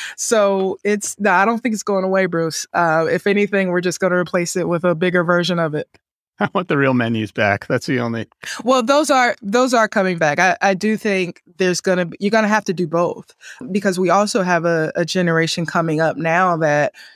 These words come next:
Speaker 1: does everything on their phone. You know, I think that's influencing the way we all move, and we realize the, the access that it gives us. And in luxury, it used to be about,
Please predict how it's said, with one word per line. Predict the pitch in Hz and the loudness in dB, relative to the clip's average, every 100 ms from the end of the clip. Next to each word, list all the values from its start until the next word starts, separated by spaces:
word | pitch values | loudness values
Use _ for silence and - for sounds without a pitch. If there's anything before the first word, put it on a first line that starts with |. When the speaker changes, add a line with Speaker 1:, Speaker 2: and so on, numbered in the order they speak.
| _ _ | _ _
Speaker 1:
does | 180 170 | 0 2
everything | 185 214 277 - 156 135 143 - | 2 2 0 0 0 0 -4 -2
on | 160 156 | -2 0
their | 147 | 0
phone. | - 156 127 117 - 185 _ - | -2 -6 -6 -8 -12 -16 _ -2
You | 185 | 2
know, | |
I | 165 | 2
think | 170 185 180 | 2 0 0
that's | - 180 - | 0 0 0
influencing | 175 - 175 175 - 170 | -4 -2 -2 -2 -2 -2
the | 156 | 0
way | 156 160 | 2 2
we | 165 | 2
all | 151 160 170 | 2 2 2
move, | 165 156 165 190 170 | 0 0 2 0 2
and | 165 156 156 | 0 2 0
we | 160 | -2
realize | 156 160 165 165 160 156 | -2 0 2 4 2 0
the, | 156 147 147 - | -2 0 -2 -4
the | 151 143 | -4 -4
access | - 151 - - 156 151 - - _ _ | -2 -4 -2 -2 -2 -2 -10 -16 _ _
that | - 143 | -2 0
it | |
gives | 160 196 202 | 2 0 2
us. | 135 - | 0 0
And | 185 | 0
in | 185 175 | 2 2
luxury, | 196 220 196 170 165 165 _ _ | 2 2 0 0 -2 -6 _ _
it | 190 190 | -2 0
used | 180 226 - | 0 0 0
to | 226 | -2
be | 160 180 160 156 147 - | 0 2 2 0 -2 -2
about, | 170 151 165 151 147 151 | -2 0 2 2 2 2